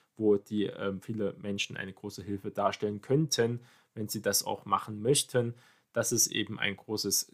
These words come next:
Thema. Betroffene müssen also alle Maßnahmen für Identitätsklärung ergriffen haben. Das ist, ähm, ein Thema, um diesen Missbrauch zu schützen, der trotzdem natürlich stattfindet. Die bisherige Praxis der Kettenduldungen wird damit beendet, ähm,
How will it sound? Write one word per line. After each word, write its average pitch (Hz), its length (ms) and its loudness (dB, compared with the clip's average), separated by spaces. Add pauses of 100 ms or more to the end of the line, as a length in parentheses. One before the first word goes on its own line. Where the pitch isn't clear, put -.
Thema. 131 480 4 (280)
Betroffene 131 540 6
müssen 117 260 -2
also 107 180 -4
alle 151 220 8
Maßnahmen 117 420 2
für 120 80 -6
Identitätsklärung 107 1000 -4
ergriffen 135 680 -2
haben. 120 320 0
Das 104 140 -6
ist, 107 240 -12
ähm, 98 260 -6
ein 98 200 -10 (220)
Thema, 127 480 6 (240)
um 117 100 -8
diesen 110 300 0
Missbrauch 123 400 2
zu 110 140 -8
schützen, 131 340 -2
der 104 100 0
trotzdem 101 400 -4
natürlich 98 380 -8
stattfindet. 107 720 -2 (400)
Die 117 80 -6
bisherige 131 440 6
Praxis 127 380 2
der 107 140 -2
Kettenduldungen 143 960 4
wird 113 160 0
damit 107 240 0
beendet, 160 640 2
ähm, 127 400 -4